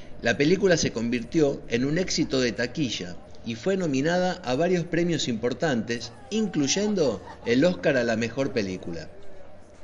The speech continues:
La Naranja Mecánica es considerada una obra de culto y ha sido estudiada en diferentes contextos académicos, incluyendo la literatura, la filosofía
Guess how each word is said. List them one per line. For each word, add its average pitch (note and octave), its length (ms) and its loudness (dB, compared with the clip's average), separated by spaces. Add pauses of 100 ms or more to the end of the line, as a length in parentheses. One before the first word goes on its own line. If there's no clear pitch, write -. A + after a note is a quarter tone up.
(580)
La G#2+ 100 -2
Naranja E3 360 2
Mecánica B2+ 720 0 (320)
es E3+ 100 -6
considerada E3 960 0
una E3 280 0
obra F3+ 260 4
de C#3+ 140 2
culto G2+ 580 0 (180)
y C#3+ 100 2
ha F3+ 80 2
sido G3 280 2
estudiada D#3+ 680 0
en B2 140 -2
diferentes D#3+ 560 -2
contextos D#3+ 720 -2
académicos, G2 800 -2 (260)
incluyendo A#2+ 800 2
la B2 120 2
literatura, A2+ 840 0 (180)
la D3+ 160 0
filosofía D#3 880 0